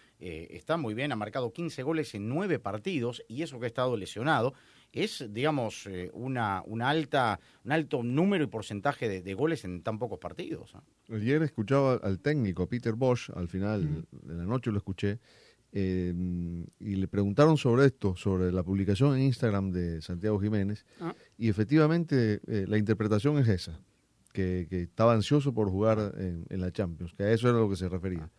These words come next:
Speaker 2: El técnico lo corroboró y prácticamente anunció que iba a ser titular hoy.
Speaker 4: Se dieron cuenta entonces ahí
Speaker 2: Sí,
Speaker 4: en,
Speaker 2: sí,
Speaker 4: en
Speaker 2: sí.
Speaker 4: Holanda.
Speaker 1: Claro.
Speaker 2: Sí, sí.
Speaker 4: Bien, en Países Bajos. Este,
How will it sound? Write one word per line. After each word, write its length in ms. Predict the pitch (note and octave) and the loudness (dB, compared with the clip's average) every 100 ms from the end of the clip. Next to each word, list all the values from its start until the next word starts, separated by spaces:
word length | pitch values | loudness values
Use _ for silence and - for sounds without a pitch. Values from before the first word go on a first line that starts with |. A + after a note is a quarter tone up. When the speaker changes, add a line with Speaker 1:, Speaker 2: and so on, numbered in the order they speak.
| _ _ _ _ _ | _ _ _ _ _
Speaker 2:
El 140 | F#2 F2 | -12 0
técnico 300 | B2+ C#3 A#2+ | 2 4 4
lo 120 | G#2+ | 4
corroboró 600 | G#2 F#2+ F#2+ G2+ C3+ E3+ | 2 2 2 2 2 2
y 100 | G#2+ | 0
prácticamente 720 | - A2 A#2+ G#2+ A#2 B2+ B2 | -2 -4 0 2 2 4 4
anunció 400 | G2+ G2+ G2+ A#2+ | 4 2 2 0
que 80 | A2+ | 2
iba 80 | G2+ | 2
a 40 | |
ser 120 | G#2 | 2
titular 360 | G2+ - F#2+ F#2 | -2 -2 -2 -2
hoy. 140 | D#2+ E2 _ _ _ _ | -4 -8 _ _ _ _
Speaker 4:
Se 180 | - C#3 | -8 -4
dieron 280 | D3 D3+ | -2 -2
cuenta 300 | E3 E3 C3+ C3+ | -2 -2 -2 -6
entonces 500 | C3 C#3+ A2+ A#2 A#2 | -4 -4 -4 -10 -10
ahí 140 | C3+ | -4
Speaker 2:
Sí, 80 | A2 | -2
Speaker 4:
en, 160 | G#2+ | -2
Speaker 2:
sí, 80 | - | -6
Speaker 4:
en 60 | C3+ | -8
Speaker 2:
sí. 60 | C#3 | -6
Speaker 4:
Holanda. 420 | C3+ A#2+ E2 C#2+ | -8 -8 -10 -12
Speaker 1:
Claro. 60 | - _ | -20 _
Speaker 2:
Sí, 180 | - G2+ | -4 -2
sí. 160 | F2 - _ _ _ _ _ | -4 -14 _ _ _ _ _
Speaker 4:
Bien, 340 | D#3 C3+ A2 - _ _ _ _ - | -8 -6 -8 -12 _ _ _ _ -4
en 200 | D#3 B2 | -4 0
Países 360 | D#3+ D#3+ D#3+ | 0 0 0
Bajos. 480 | D3+ C3 - A#2 _ _ _ _ _ _ _ _ - | 0 -2 -6 -18 _ _ _ _ _ _ _ _ -2
Este, 840 | G3 F#3+ E3+ _ G3 F3 E3+ D#3+ | 4 4 2 _ 2 4 4 2